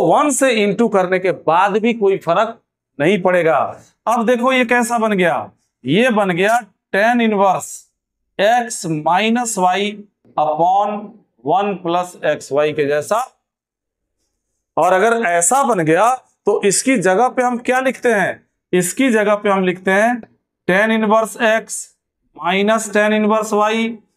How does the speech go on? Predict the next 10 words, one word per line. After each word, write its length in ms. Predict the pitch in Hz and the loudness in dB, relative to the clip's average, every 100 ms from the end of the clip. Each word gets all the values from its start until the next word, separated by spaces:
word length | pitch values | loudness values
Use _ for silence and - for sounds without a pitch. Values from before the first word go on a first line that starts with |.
| _ - | _ -2
आइडेंटिटी 760 | 180 185 185 185 202 196 220 220 | 0 2 2 2 0 0 0 0
तुम्हारे 480 | 190 165 170 185 196 | 2 4 4 2 0
पास 600 | 190 165 160 175 185 - | -4 -6 -2 0 0 0
है, 520 | 185 190 185 160 127 98 139 - _ - | 0 0 2 2 2 -2 -10 -20 _ -8
अगर 300 | 139 170 185 185 | -2 0 0 -2
ऊपर 420 | 190 180 185 226 226 | -2 0 2 0 2
माइनस 560 | 196 175 175 190 202 156 | 2 2 2 2 0 -2
नीचे 380 | 156 151 190 202 | -2 0 0 -2
प्लस 460 | - 165 185 180 | -2 0 0 2
है 140 | 185 | 0